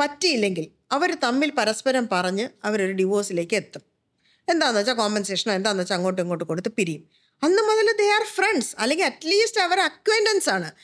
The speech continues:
അവർ പരസ്പരം കണ്ടാൽ സംസാരിക്കും, അവരുടെ അടുത്ത ഹസ്ബൻഡിനെയോ വൈഫിനെയോ അവർ പരിചയപ്പെടുത്തും, കുഞ്ഞുങ്ങളുണ്ടെങ്കിൽ അവർ ഒന്നിച്ച് പേരന്റ് ചെയ്യും.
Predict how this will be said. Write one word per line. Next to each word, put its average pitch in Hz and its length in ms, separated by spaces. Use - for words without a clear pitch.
അവർ 311 160
പരസ്പരം 302 520
കണ്ടാൽ 285 260
സംസാരിക്കും, 247 800
അവരുടെ 233 220
അടുത്ത 233 240
ഹസ്ബൻഡിനെയോ 269 720
വൈഫിനെയോ 220 600
അവർ 247 160
പരിചയപ്പെടുത്തും, 262 720
കുഞ്ഞുങ്ങളുണ്ടെങ്കിൽ 294 840
അവർ 277 140
ഒന്നിച്ച് 294 360
പേരന്റ് 330 440
ചെയ്യും. 185 200